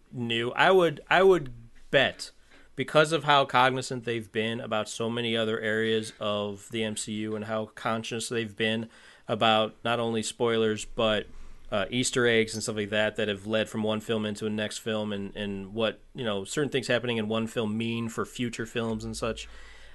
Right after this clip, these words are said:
I feel that the filmmakers and Marvel and Kevin Feige and all, everybody involved in these movies understand that the audience knows that there's going to be future movies, that there's going to be sequels of properties that haven't had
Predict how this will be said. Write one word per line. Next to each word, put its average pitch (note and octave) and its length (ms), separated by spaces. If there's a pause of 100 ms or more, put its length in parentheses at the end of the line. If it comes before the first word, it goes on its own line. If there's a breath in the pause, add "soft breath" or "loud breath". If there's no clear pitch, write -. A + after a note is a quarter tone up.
(560 loud breath)
I F3+ 220
feel D#3+ 480 (100)
that B2+ 520
the A#2 80
filmmakers C3 840
and A2 140
Marvel B2 560
and G#2+ 80
Kevin B2 220
Feige A2+ 480
and A2 80
all, C3+ 300
everybody C#3+ 460
involved A#2 380
in A#2 80
these A2 180
movies A2 500 (360 soft breath)
understand C#3 640
that A2 380
the A#2 260
audience E3 500
knows A2+ 720 (560)
that C3+ 120
there's B2 220
going C3+ 200
to C3 60
be B2+ 80
future C3 500
movies, G#2+ 440
that G2+ 100
there's G#2+ 180
going C3 220
to C3 80
be B2+ 100
sequels A#2 720
of A2+ 200
properties A2+ 560
that A2+ 140
haven't A#2 360
had G#2+ 460